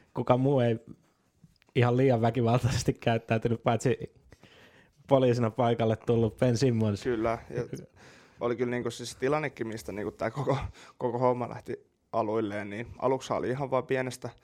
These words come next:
Speaker 2: sörkkimisestä niin sanotusti kyse, mut sitten se vähän sitten eskaloitui koko joukkueen, et sieltä lähti vähän muutakin sieltä penkiltä kuin pelaajaa vaan kentälle juoksemaan, mutta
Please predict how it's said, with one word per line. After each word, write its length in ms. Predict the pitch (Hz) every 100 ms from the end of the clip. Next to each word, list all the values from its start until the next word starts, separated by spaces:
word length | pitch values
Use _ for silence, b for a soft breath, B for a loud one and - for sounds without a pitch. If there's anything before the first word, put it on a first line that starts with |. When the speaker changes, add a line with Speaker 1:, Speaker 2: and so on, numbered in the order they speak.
| B B B
Speaker 2:
sörkkimisestä 640 | - 131 123 - 120 117 117
niin 140 | 120
sanotusti 400 | 120 107 113 -
kyse, 240 | - 123 123
mut 160 | 104
sitten 280 | - 120 117
se 180 | - 123
vähän 260 | 131 131 127
sitten 300 | 127 143 -
eskaloitui 560 | 127 - 120 123 120
koko 240 | 120 120 127 - B B B _
joukkueen, 580 | 139 127 127 127 120 120 B -
et 120 | 123 -
sieltä 340 | 117 110 117
lähti 240 | 123 -
vähän 200 | 127 127
muutakin 440 | 127 131 127 120 117
sieltä 260 | - 110
penkiltä 380 | - 110 110 104
kuin 120 | 113 -
pelaajaa 360 | 123 120 107
vaan 140 | 98 110
kentälle 340 | 107 104 92
juoksemaan, 520 | 104 110 113 120 104
mutta 280 | 95 - -